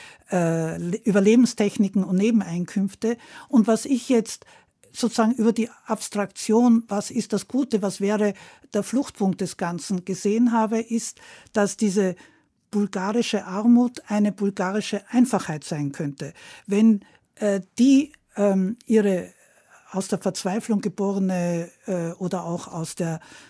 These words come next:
Nichtentwicklung einer gesunden, aufgeklärten Gewaltenteilung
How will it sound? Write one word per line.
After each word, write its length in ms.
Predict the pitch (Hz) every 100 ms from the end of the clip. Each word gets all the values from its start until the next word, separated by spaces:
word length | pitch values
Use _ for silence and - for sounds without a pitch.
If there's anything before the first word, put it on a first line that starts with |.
| _
Nichtentwicklung 840 | 208 262 240 208 - 208 214 190 175
einer 280 | 190 185 175
gesunden, 520 | 185 170 220 226 196
aufgeklärten 1120 | 175 180 - 190 190 175 - 170 160 156 151
Gewaltenteilung 1000 | 147 156 185 208 175 - 170 165 160 160